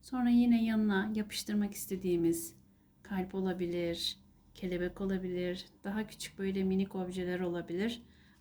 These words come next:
Bunları da boyayıp en son bitirirkene ya da inşallah bitirdikten sonra sizlere tekrar göstereceğim arkadaşlar. İkisi de bittikten sonra, yapıştıktan sonra mini bir video daha çekmek istiyorum. Şimdilik kapatacağım arkadaşlar. Çünkü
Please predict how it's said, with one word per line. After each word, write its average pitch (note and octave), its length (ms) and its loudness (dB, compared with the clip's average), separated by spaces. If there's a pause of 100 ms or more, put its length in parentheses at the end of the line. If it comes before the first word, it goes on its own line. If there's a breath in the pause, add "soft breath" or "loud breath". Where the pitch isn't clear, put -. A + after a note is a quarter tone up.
Bunları A#3+ 300 2
da F#3 160 0
boyayıp F3+ 460 -2 (100)
en C4+ 160 2
son G3+ 260 -2
bitirirkene G#3 840 -2 (680 loud breath)
ya G3+ 220 -2
da F3 80 -4
inşallah F#3 500 -2
bitirdikten G3+ 600 2
sonra G3+ 240 2
sizlere F#3+ 420 -2
tekrar G#3 340 0
göstereceğim F#3 640 2
arkadaşlar. F3 500 -2
İkisi - 240 -6
de F#3 100 0
bittikten F#3+ 440 0
sonra, F#3 180 0
yapıştıktan G3 640 0
sonra G3 240 2
mini G3+ 260 6
bir A#3+ 240 4 (440 loud breath)
video F#3+ 280 4
daha A3+ 180 6
çekmek A3 400 -2
istiyorum. F#3 460 0
Şimdilik A#3 600 4 (680 soft breath)
kapatacağım G3 520 -2
arkadaşlar. G3 540 0
Çünkü A#3 440 0